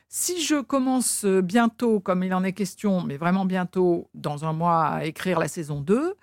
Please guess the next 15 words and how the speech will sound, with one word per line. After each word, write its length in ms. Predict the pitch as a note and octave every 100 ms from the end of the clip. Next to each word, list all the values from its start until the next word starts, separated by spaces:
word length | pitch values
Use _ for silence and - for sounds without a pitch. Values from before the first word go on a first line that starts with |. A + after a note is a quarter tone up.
| _ _ _ _ _
je 360 | - - D#3 G3
vais 140 | F#3
l'écrire 420 | F3+ F3 F#3+ E3
sans 180 | - F#3+
doute 220 | F#3 G3+
avec 320 | F3 E3+ E3
une, 360 | E3+ D#3+ D#3 D3+ D#3+
une 140 | D#3
jeune 460 | D3+ E3+ E3+ D#3 D3+
scénariste, 720 | - F3 E3 E3+ D4+ - -
hein, 200 | D3+ D#3
qui 120 | -
est 400 | D3+ D3+ D3+ D3+
Fanny 300 | D#3 E3+ E3
Talmon. 580 | E3 D#3+ E3+ G#3+ C4+ E3+